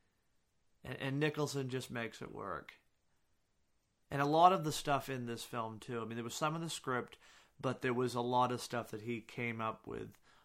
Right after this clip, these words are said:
on this, on the fly. I mean, I mentioned how they rewrote the ending of the film, uh, uh, while in production, but some of Nicholson's quirks and, and, and ticks in the film, those were all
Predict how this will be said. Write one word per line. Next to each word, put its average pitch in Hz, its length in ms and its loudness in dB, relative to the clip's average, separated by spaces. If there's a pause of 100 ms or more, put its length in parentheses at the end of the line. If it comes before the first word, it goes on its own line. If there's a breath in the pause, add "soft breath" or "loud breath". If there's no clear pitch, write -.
(120)
on 113 280 -4
this, 110 380 -6
on 110 240 -6
the 104 80 -8
fly. 104 420 0
I 98 40 -4
mean, 104 120 -6
I 107 60 -2
mentioned 117 400 -4
how 110 120 -4
they 104 200 -8 (100)
rewrote 113 540 -4
the 110 180 -6
ending 117 460 -4
of 110 140 -8
the 117 100 -8
film, 98 480 -6 (500 loud breath)
uh, 104 360 -8 (520)
uh, 62 200 -10 (520)
while 117 280 0
in 110 80 -6
production, 113 760 -4
but 101 180 -4 (320 loud breath)
some 170 280 6
of 147 220 2 (240)
Nicholson's 127 1000 -2 (840 loud breath)
quirks 135 580 2
and, 123 220 -4
and, 113 380 -6
and 113 260 -10
ticks - 360 -4
in 120 60 -8
the 117 60 -8
film, 113 260 -8
those 120 240 -2
were 123 120 -2
all 117 420 0